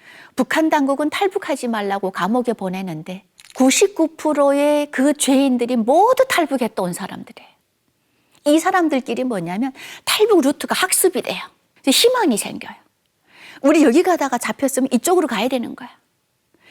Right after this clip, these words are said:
근데 이쪽으로 가는데 누구랑 갈 거냐? 얘랑 가면 좀 안 될 것 같아.'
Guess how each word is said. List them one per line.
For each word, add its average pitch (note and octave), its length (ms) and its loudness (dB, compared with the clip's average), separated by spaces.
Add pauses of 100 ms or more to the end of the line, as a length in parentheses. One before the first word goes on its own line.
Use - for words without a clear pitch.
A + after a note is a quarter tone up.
(180)
근데 D#4+ 220 2
이쪽으로 E4 460 2
가는데 C4 360 0
누구랑 C#4 400 2
갈 A3+ 140 -4
거냐? G3+ 380 -10 (540)
얘랑 C#4 300 0
가면 B3+ 200 -2
좀 A#3 160 -4
안 G3+ 160 -6
될 A3+ 120 -6
것 - 120 -14
같아.' - 340 -20